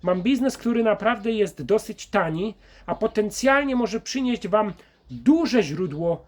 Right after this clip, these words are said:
dochodu. No i teraz pytanie brzmi: czy ja sobie poradzę bez was i poradzę sobie bez Szkoły Walen? Na pewno. Radziłem sobie, radzę sobie, będę sobie radził, ale pytanie kolejne, które warto sobie zadać: czy wy sobie poradzicie?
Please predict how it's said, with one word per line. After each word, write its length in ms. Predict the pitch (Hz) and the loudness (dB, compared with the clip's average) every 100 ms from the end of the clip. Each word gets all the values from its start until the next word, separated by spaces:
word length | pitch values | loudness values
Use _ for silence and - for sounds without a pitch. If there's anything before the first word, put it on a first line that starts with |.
| _ _ - | _ _ -6
dochodu. 440 | 175 151 165 - - - - - | -4 2 2 0 -12 -20 -20 -6
No 60 | 220 | -4
i 60 | |
teraz 240 | 320 320 - | 0 0 0
pytanie 400 | 311 254 254 220 | -2 -2 0 -2
brzmi: 340 | 165 180 131 - - - - - | -4 -6 -6 -12 -20 -20 -20 -12
czy 120 | - | -4
ja 160 | 202 285 | 2 2
sobie 300 | 302 254 254 | 2 -2 -2
poradzę 440 | 190 196 202 165 | 0 2 2 0
bez 280 | 139 160 135 | -4 -4 -2
was 200 | 220 254 | -2 -2
i 80 | 240 | -4
poradzę 360 | 170 190 196 190 | -2 -2 -2 -6
sobie 260 | 180 175 | -6 -4
bez 220 | 147 165 | -4 -6
Szkoły 340 | - - 170 143 | -8 -6 -6 -4
Walen? 300 | 135 113 104 - _ - _ _ - - - - | -6 -8 -14 -20 _ -20 _ _ -20 -20 -20 -4
Na 100 | - | -2
pewno. 420 | - 311 143 131 - - - | 2 0 0 -8 -12 -20 -2
Radziłem 500 | 220 208 320 302 262 | 2 2 0 -2 -2
sobie, 420 | - 247 190 185 | -2 -2 2 2
radzę 300 | 180 233 233 | 2 0 -2
sobie, 300 | - 202 180 | -4 -4 -2
będę 300 | 147 208 240 | 0 0 0
sobie 300 | - 220 208 | -4 -2 2
radził, 320 | 208 185 185 147 - - - 165 | 2 0 -4 -8 -16 -20 -12 -2
ale 160 | 180 | 0
pytanie 420 | 180 208 254 233 | 0 0 2 2
kolejne, 500 | - 180 285 339 214 | 0 0 2 2 0
które 280 | - - 196 | -2 -2 0
warto 260 | 196 202 185 | 2 0 -4
sobie 260 | 190 170 | -8 -6
zadać: 400 | 160 165 143 - - - - - | -4 -4 -4 -10 -20 -20 -20 -16
czy 160 | - 330 | -8 0
wy 160 | 359 311 | 2 2
sobie 320 | 254 180 160 | 2 0 -4
poradzicie? 640 | 160 151 135 135 127 - | -6 -6 -6 -10 -16 -18